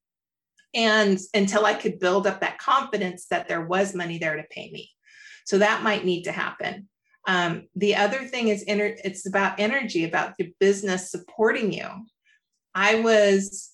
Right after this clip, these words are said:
paying my personal credit card from the business.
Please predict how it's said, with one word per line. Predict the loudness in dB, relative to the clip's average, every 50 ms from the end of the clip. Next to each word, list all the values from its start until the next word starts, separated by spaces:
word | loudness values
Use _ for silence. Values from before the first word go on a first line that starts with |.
| _ _ _ _ _ _ _ _ _ _ _ _ _ _ _ -12
paying | -6 -4 -2 -2 -2 -2 -2 0
my | 0 0 0
personal | 0 0 0 0 0 0 -2 -2 -2
credit | 0 0 2 2 2 0 0
card | 2 2 2 2 2
from | 0 0 0
the | 0 -2
business. | -4 -4 -6 -6 -6 -10 -12 -12 -10 -12 -14 -16 -16 _